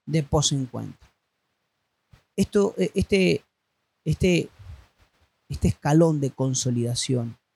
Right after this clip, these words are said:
La semana que viene, o en el próximo episodio, mejor dicho, vamos a, a tocar otro tema muy puntual,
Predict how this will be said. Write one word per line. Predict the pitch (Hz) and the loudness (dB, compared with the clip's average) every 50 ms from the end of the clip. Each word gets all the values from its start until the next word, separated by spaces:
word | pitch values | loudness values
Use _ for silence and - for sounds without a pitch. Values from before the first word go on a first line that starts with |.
| _ _ _ _ _ _ _ - | _ _ _ _ _ _ _ -8
La | 135 | -4
semana | 131 - 156 147 151 160 165 156 | -4 -2 -2 0 0 -2 -2 -2
que | - 151 | -2 -2
viene, | 151 156 165 165 165 165 | 0 0 0 0 0 0
o | 151 131 139 | 2 2 2
en | 135 131 | 4 2
el | 131 | 2
próximo | 143 - 156 143 - - 139 | 2 2 0 2 2 2 0
episodio, | 135 139 - 139 - 160 143 139 | 2 2 2 2 4 4 4 4
mejor | 131 127 123 - 135 131 | 2 2 0 0 2 2
dicho, | 135 139 135 - 151 143 139 _ - - _ _ - _ _ _ _ _ | 2 2 0 0 -2 -4 -4 _ -12 -20 _ _ -20 _ _ _ _ _
vamos | - 127 139 151 143 - - | -2 0 0 2 2 2 2
a, | 143 127 120 - | 0 0 -2 -4
a | - 127 139 | -8 -14 -10
tocar | - 131 - - 151 151 | -8 -8 -4 0 0 2
otro | 151 143 143 139 | 2 2 2 2
tema | 135 143 143 143 143 | 2 2 0 2 2
muy | 143 139 143 | 2 2 2
puntual, | 143 139 - 143 139 135 - - 151 143 139 135 127 131 127 | 2 0 0 0 0 0 0 2 2 2 2 0 -2 -4 -8